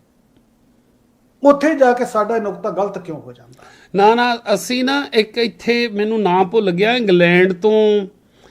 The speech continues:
Speaker 2: ਮੇਰੇ ਆ ਜਾਣਾ ਚੇਤੇ ਗੱਲ ਕਰਦਿਆਂ, ਤੇ ਇੰਗਲੈਂਡ ਤੋਂ ਸੀਗਾ ਬੰਦਾ, ਇਹ ਹੈਗੀ ਗੱਲ ਅਠਾਸੀ ਉਣਾਨਵੇਂ ਦੀ।
Speaker 1: ਹਾਂਜੀ।
Speaker 2: ਉਹ ਇਹ, ਅਹ, ਖਾਲਿਸਤਾਨ ਦੀ, ਖਾੜਕੂਆਂ ਦੀ ਗੱਲ ਕਰਦਾ ਸੀ, ਤੇ ਉਹ ਆਪਣੀ ਤੀਮੀ ਨੂੰ, ਵਾਈਫ ਨੂੰ, ਆਪਣੀ ਨੂੰ ਲੈ ਕੇ, ਕੁੜੀ ਨੂੰ ਲੈ ਕੇ, ਏਦਾਂ ਥੋੜ੍ਹੇ ਥੋੜ੍ਹੇ ਗੀਤ, ਜਿੱਦਾਂ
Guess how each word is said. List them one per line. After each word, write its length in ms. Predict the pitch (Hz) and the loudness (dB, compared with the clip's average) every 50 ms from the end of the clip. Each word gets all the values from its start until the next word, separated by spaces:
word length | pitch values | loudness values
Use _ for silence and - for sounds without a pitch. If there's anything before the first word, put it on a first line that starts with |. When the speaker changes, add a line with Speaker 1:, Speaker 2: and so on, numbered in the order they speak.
| _ - 165 | _ 0 4
Speaker 2:
ਮੇਰੇ 140 | 180 190 - 196 | 4 4 4 6
ਆ 140 | 196 175 | 4 6
ਜਾਣਾ 220 | 175 190 196 196 190 | 6 6 6 6 4
ਚੇਤੇ 360 | 175 180 180 165 175 185 175 | 4 2 -2 -2 0 -2 0
ਗੱਲ 180 | 170 175 160 156 | 0 0 -2 -2
ਕਰਦਿਆਂ, 360 | 175 165 156 151 156 180 190 | -2 -4 -4 -4 -4 -6 -4
ਤੇ 160 | 190 233 247 | -4 -4 -4
ਇੰਗਲੈਂਡ 440 | 233 214 196 185 185 185 190 196 190 | -2 -2 0 2 2 2 2 0 0
ਤੋਂ 200 | - 240 233 214 | -2 -4 -4 -4
ਸੀਗਾ 280 | 165 196 202 190 214 | -6 -6 -4 -4 -4
ਬੰਦਾ, 680 | 214 180 196 196 196 202 208 214 226 233 240 240 233 - - _ _ _ _ _ _ _ - | -4 -4 -6 -6 -6 -4 -2 -2 -2 -2 -2 -2 -4 -8 -10 _ _ _ _ _ _ _ -4
ਇਹ 160 | 185 220 226 | 0 0 2
ਹੈਗੀ 260 | 214 214 202 208 233 208 | 2 0 -2 -4 -4 0
ਗੱਲ 300 | 185 202 196 202 202 214 220 226 226 | 2 2 2 2 0 -2 0 0 -2
ਅਠਾਸੀ 640 | 208 - - - - 185 175 - - - 196 208 | -4 -6 -6 -4 -2 -2 -2 -4 -4 -4 -4 0
ਉਣਾਨਵੇਂ 440 | 208 180 170 165 156 139 131 123 110 | 0 2 2 2 2 2 2 0 -2
ਦੀ। 160 | 98 95 - - _ _ _ _ _ _ _ _ _ _ _ _ _ _ _ _ _ - - | -2 -6 -10 -14 _ _ _ _ _ _ _ _ _ _ _ _ _ _ _ _ _ -4 0
Speaker 1:
ਹਾਂਜੀ। 280 | 185 190 185 165 156 131 - - - _ _ - | 2 2 2 0 -2 -6 -12 -18 -20 _ _ 0
Speaker 2:
ਉਹ 680 | 226 233 240 226 226 240 254 254 254 254 247 240 233 - | 2 4 4 4 4 4 6 6 6 6 4 4 2 2
ਇਹ, 280 | 220 214 208 208 202 196 | 4 4 4 4 4 2
ਅਹ, 480 | 196 - 196 175 165 175 190 185 180 | -2 -4 -4 -4 -4 -4 -6 -8 -8
ਖਾਲਿਸਤਾਨ 600 | 175 - 180 185 202 220 180 175 240 226 226 226 214 | -6 0 2 2 2 2 0 -2 -2 -2 -2 -2 -4
ਦੀ, 160 | 220 233 226 | -6 -6 -6
ਖਾੜਕੂਆਂ 480 | 180 - 185 190 190 185 - 220 226 233 | -4 -2 0 0 0 -2 -4 -4 -4 -4
ਦੀ 160 | 226 226 208 | -2 0 2
ਗੱਲ 160 | 185 175 175 | 2 2 0
ਕਰਦਾ 380 | 170 190 190 202 208 233 233 208 | 0 -2 -2 -2 -2 -2 -2 -2
ਸੀ, 160 | 175 233 240 | -4 -6 -10
ਤੇ 160 | 226 262 254 | -8 -8 -4
ਉਹ 120 | 254 247 | 0 2
ਆਪਣੀ 340 | 233 214 170 175 220 226 226 | 2 2 0 -2 -6 -6 -6
ਤੀਮੀ 460 | 185 - - 202 202 202 208 214 220 | -8 -8 -8 -8 -6 -6 -4 -4 -4
ਨੂੰ, 200 | 214 214 208 208 | -4 -4 -4 0
ਵਾਈਫ 360 | 180 180 185 190 196 185 - 190 | 2 2 4 4 2 0 -2 -2
ਨੂੰ, 120 | 214 208 | 0 0
ਆਪਣੀ 260 | 196 190 - 180 190 | 0 0 -2 -4 -6
ਨੂੰ 160 | 196 196 190 | -4 -2 0
ਲੈ 140 | 185 180 180 | 0 0 0
ਕੇ, 160 | 170 180 185 | 0 -2 -4
ਕੁੜੀ 280 | 175 175 180 190 190 196 | -6 -4 -6 -6 -6 -4
ਨੂੰ 140 | 185 190 185 | -4 -2 0
ਲੈ 140 | 190 185 175 | 0 0 0
ਕੇ, 180 | 175 - 180 | -2 -4 -4
ਏਦਾਂ 200 | 175 165 175 175 | -4 -2 -4 -4
ਥੋੜ੍ਹੇ 280 | 170 175 - 190 190 170 | -4 -4 -4 -4 -4 -4
ਥੋੜ੍ਹੇ 160 | 202 208 208 | -4 -4 -4
ਗੀਤ, 380 | 170 143 160 170 175 175 180 - | -6 -6 -6 -4 -4 -4 -4 -4
ਜਿੱਦਾਂ 440 | 165 160 160 143 139 151 151 147 | -6 -6 -6 -4 -4 -2 -2 -2